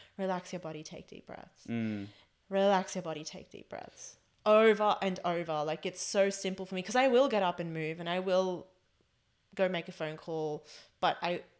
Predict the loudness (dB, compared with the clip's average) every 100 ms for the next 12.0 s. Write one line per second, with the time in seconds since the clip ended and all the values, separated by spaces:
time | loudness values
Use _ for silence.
0 | _ -4 -2 -4 -8 -10 -4 -4 -4 -4
1 | -4 -4 -6 -6 -6 -4 -2 -2 -4 -6
2 | -8 -8 -6 -6 -6 -8 -4 -2 -2 -4
3 | -10 -14 _ _ _ _ _ -2 0 -2
4 | -4 -6 -6 -8 -8 -10 -10 -10 -12 -12
5 | -14 -16 -8 -4 -2 -2 -2 -2 -2 -4
6 | -6 -8 -8 -10 -12 -12 -16 -14 -14 -14
7 | -18 _ _ _ _ _ _ _ -6 0
8 | 2 4 4 4 2 -6 -10 -6 -4 -4
9 | -4 -6 -6 -10 -12 -8 -6 -4 -6 -4
10 | -4 -4 -10 -18 -6 -6 -6 -12 _ _
11 | _ -6 -4 -4 -4 -4 -8 -10 -10 -10